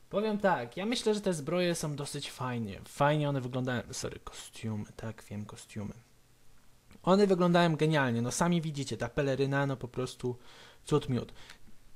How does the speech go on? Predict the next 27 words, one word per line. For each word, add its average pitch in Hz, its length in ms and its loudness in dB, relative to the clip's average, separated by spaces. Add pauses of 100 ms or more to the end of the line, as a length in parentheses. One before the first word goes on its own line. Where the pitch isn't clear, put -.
(240)
Bóg 202 180 10
jest 185 180 8
taki, 185 280 6
że 160 220 6
ten 151 180 -2
pan 147 220 2
nie 139 120 2
miał 135 160 4
niku 131 420 0
nad 107 200 -8
sobą. 107 320 -4
Jeszcze 220 280 2
kilku 151 260 -2
takich 135 320 -2
będzie. 117 340 -2 (1700)
Trzydzieści 196 440 2
pięć 170 200 2
S 151 140 0
M-ów, 160 440 -2 (420)
może 196 340 6
trafisz, 156 380 6
może 135 220 0
nie 127 120 0
trafisz, 120 460 -2
no. 208 240 2 (960)
Co 196 180 4
do, 170 360 4